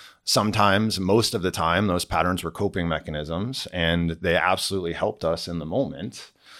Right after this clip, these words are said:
Uh, yet we are unable to see that they're no longer helping us, right? So going back to my childhood, I had a lot going on, and <laughs> a lot of those patterns began to form. So I grew up in a, a family that is heavily,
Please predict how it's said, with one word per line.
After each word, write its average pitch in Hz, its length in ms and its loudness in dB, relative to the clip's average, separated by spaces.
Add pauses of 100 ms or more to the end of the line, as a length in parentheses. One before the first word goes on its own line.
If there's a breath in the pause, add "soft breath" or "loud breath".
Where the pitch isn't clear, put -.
(200 loud breath)
Uh, 80 320 0
yet 87 500 4
we 90 380 0
are 80 240 2
unable 87 400 0
to 78 100 -6
see 90 240 -2
that 76 160 -6
they're 71 120 -10
no 76 180 -6
longer 80 640 -14
helping - 400 -14
us, - 400 -18
right? 80 240 -6 (560 loud breath)
So 92 300 4
going 101 340 2
back 95 220 6
to 98 80 -4
my 87 140 2
childhood, 90 760 6 (420 loud breath)
I 95 60 2
had 98 80 6
a 87 60 4
lot 87 280 8
going 80 260 -6
on, 69 240 -12 (280 loud breath)
and 80 440 -2
<laughs> - 40 -4
a - 240 -2
lot 98 360 6
of 85 140 2
those 87 240 4
patterns 80 640 2 (280)
began 82 380 0
to 78 60 -4
form. 76 400 -4
So 85 140 -6
I 85 40 -2
grew 92 300 4
up 87 220 4
in 87 100 2
a, 82 320 2
a 78 80 -2
family 78 500 -2
that 76 220 -2
is 76 240 -4
heavily, 78 960 -4